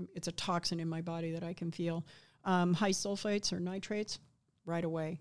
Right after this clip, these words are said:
You know, those are a few of the things. And so I try to steer away from those <laughs> situations, and, um, the cleaner the better,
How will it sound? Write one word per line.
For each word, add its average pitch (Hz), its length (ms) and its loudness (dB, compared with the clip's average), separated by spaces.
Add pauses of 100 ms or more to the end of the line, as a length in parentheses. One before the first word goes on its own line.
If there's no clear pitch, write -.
(120)
You 180 120 -2
know, 165 160 0
those 175 260 0
are 170 220 2
a 175 40 0
few 196 280 4
of 170 140 0
the 165 100 -4
things. 170 380 0
And 170 160 2
so 175 260 0 (340)
I - 20 -12
try 233 300 0
to 220 60 0
steer 208 320 4
away 185 260 2
from 190 220 -2
those 151 180 4
<laughs> - 0 -
situations, 160 880 8 (460)
and, 175 440 4
um, 170 380 4
the 185 100 4
cleaner 175 340 4
the 175 100 0
better, 175 320 -4